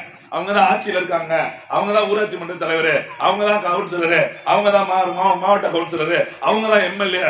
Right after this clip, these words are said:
அவங்க தான் அமைச்சரு, அவங்ககிட்ட பகிச்சுக்கிட்டு என்ன பண்ண? நூறு ரூபா வேலைக்கு கூப்பிட மாட்டாங்க, தண்ணி குழாயில தண்ணியை விட மாட்டாங்க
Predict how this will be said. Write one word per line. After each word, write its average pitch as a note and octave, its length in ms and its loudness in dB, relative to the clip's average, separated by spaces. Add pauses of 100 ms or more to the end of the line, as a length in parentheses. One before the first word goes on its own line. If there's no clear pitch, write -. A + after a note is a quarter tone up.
(240)
அவங்க G#3+ 240 2
தான் G3 140 6
அமைச்சரு, F#3+ 380 0 (320)
அவங்ககிட்ட F3+ 400 -2
பகிச்சுக்கிட்டு F3 420 -4
என்ன D3+ 160 -4
பண்ண? C3+ 160 -4 (460)
நூறு G3 180 -2
ரூபா F3+ 180 2
வேலைக்கு D#3 200 -2
கூப்பிட E3+ 240 -6
மாட்டாங்க, E3 320 -4 (1120)
தண்ணி F#3+ 200 0
குழாயில F3+ 400 4
தண்ணியை F3 240 0
விட E3+ 200 -2
மாட்டாங்க F3 380 -2